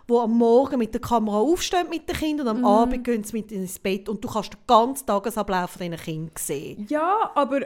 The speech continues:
Speaker 2: also zwischen denen, die dann irgendwie so, was weiß ich,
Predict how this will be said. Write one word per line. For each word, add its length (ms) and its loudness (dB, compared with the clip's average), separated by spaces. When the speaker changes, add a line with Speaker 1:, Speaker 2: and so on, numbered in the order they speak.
Speaker 2:
also 180 0
zwischen 420 -4
denen, 320 0
die 80 2
dann 140 -2
irgendwie 400 -4
so, 240 -2
was 160 -4
weiß 160 -4
ich, 240 -4